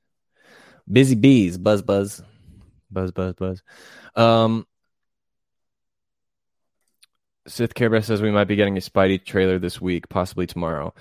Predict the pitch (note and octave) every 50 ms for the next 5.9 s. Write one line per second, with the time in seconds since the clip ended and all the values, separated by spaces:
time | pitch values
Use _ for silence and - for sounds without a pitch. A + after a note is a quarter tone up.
0 | - - _ _ _ - G#2 - A2+ G#2+ A#2 B2 B2+ G#2 - - - - - -
1 | - - - _ _ _ _ _ _ _ _ _ _ _ _ _ _ _ _ _
2 | _ A2 A#2+ C#3+ D#3 D#3+ B2+ - _ - - _ A2 A#2+ C#3+ D#3+ D#3+ D3+ C3 A2
3 | G#2 - - _ _ _ _ _ _ _ _ _ _ _ _ _ _ - G#2 C3
4 | E3 E3 D3+ - - E3 D3+ B2 A2+ A2 A2 A#2+ C3 C#3 C#3 C#3+ D3 D3 D3 -
5 | A#2 B2 B2+ B2 - - _ _ _ _ _ _ _ - A2+ A#2+ A#2+